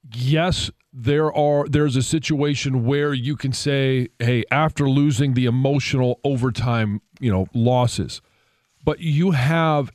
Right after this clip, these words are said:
in basketball a unique situation where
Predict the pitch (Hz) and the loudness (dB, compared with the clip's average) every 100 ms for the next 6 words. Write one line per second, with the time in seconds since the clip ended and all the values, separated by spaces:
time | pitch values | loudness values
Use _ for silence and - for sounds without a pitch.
0 | _ 160 180 175 143 143 143 - 110 110 | _ 0 2 2 2 2 0 -2 -4 -2
1 | 95 82 - 160 147 131 139 131 127 131 | -2 -2 -4 -4 -2 0 0 0 -2 -4
2 | - - 123 131 113 127 127 - 95 98 | -6 -6 -2 -2 0 0 -2 -4 -4 -2
3 | 131 131 127 | 0 2 0